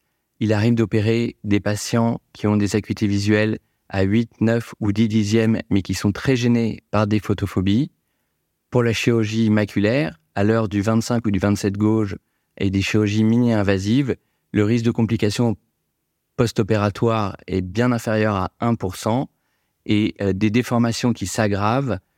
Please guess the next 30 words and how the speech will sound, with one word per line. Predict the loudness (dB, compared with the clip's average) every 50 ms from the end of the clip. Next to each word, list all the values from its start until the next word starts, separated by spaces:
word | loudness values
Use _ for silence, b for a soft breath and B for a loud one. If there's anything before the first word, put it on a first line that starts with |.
| _ _ _ _ _
peuvent, | -2 0 0 0 0 0 -2 -2 -2 -2
euh, | -2 -2 -2 -2 -4
s'enquister | -4 -2 0 0 0 0 -2 -4 -6 -6 -4 -2 0 2 2 0 0 -2 -2
et | -2 -2
persister | -2 _ _ _ -2 -2 -2 -2 -6 -8 -10 -6 -4 -2 0 2
malgré | 2 2 2 2 2 2 2 2
une | 2 0
chirurgie | 0 0 0 2 2 2 0 2
bien | 2 2 0
conduite. | 0 0 0 0 2 2 0 0 -2 -8 -18 _ _ _ _ _ _ _ _ _ -2
Et | 0 0
donc, | 2 2 2 2 2
des | 0 -2 0
bonnes | 0 0 0 0 0 0
acuités | -2 -2 -2 -2 -4 -2 0 0 0 0
qui | 0 -2 -4
peuvent | -2 0 0 0 0
être | 0 0
à | 0 0
huit | 0 0 -2 -2
dixièmes | -2 -2 -2 0 2 2 2 2 2
avec | 2 0 0 0
des | 2 2
métamorphopsies | 2 2 2 2 2 0 0 0 -2 -4 -4 -4 -6 -4 -2
importantes, | 0 0 0 0 -4 -4 -2 -2 0 0 -2 -4 -6 -12 -20 _ _ _ -6
euh, | -4 -4 -4 -4 -6 _ -14
sont | -8 -2 0 2
aujourd'hui | 2 2 2 0 0 0 0 0 0 0 0 0 -2 -4 _ _ _ _ _ _ _ _ -2
des | -2 0 2 2
indications, | 2 2 0 0 0 -2 -2 -2 -2 0 0 0 0 -2